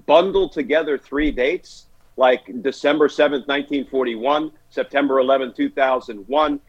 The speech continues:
and January sixth, twenty twenty-one, she didn't have to say what they were. We knew what they were. Pearl Harbor, attack on the World Trade Center and the Pentagon, and the insurrection. But,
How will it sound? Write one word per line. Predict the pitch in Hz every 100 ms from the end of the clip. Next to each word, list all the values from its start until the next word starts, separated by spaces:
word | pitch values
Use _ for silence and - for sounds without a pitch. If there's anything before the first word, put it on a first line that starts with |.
| _
and | 117 120
January | 127 135 135 131 131 127
sixth, | - 139 -
twenty | - 139 135
twenty-one, | - 131 127 120 143 277 _ -
she | 202
didn't | 226 185
have | 170
to | -
say | - 180 165
what | 117 -
they | 110
were. | 107 127
We | 113 131 196
knew | 165 226
what | 196 131 -
they | 117
were. | 104 98 104 120 - _ _ _
Pearl | 135 127
Harbor, | 120 123 117 113 131 175 - _ _
attack | 107 143 139 139
on | 127
the |
World | 123 127 127
Trade | - 131 127
Center | - 131 123
and | 120
the |
Pentagon, | - 147 147 127 117 113 123 _ _ -
and | 139 135
the | 139
insurrection. | 131 131 117 - 135 180 - 113 98
But, | 113 -